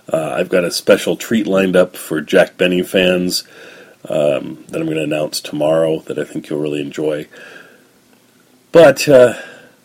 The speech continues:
we'll just get on with the shows. So let's jump back seventy-five years as we listen to episode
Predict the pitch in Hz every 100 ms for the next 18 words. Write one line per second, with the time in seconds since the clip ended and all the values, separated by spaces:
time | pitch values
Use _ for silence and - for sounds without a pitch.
0 | _ _ _ _ _ _ - 101 107 101
1 | 95 - 98 107 110 120 - 143 160 -
2 | - - - - _ _ - 87 80 78
3 | 110 - 113 101 - 85 80 - - 160
4 | 151 139 120 123 113 104 95 104 78 65
5 | 64 - - - - _ - 71 - 80
6 | 80 - 78 71 - 71 67 - - -
7 | - 87 87 80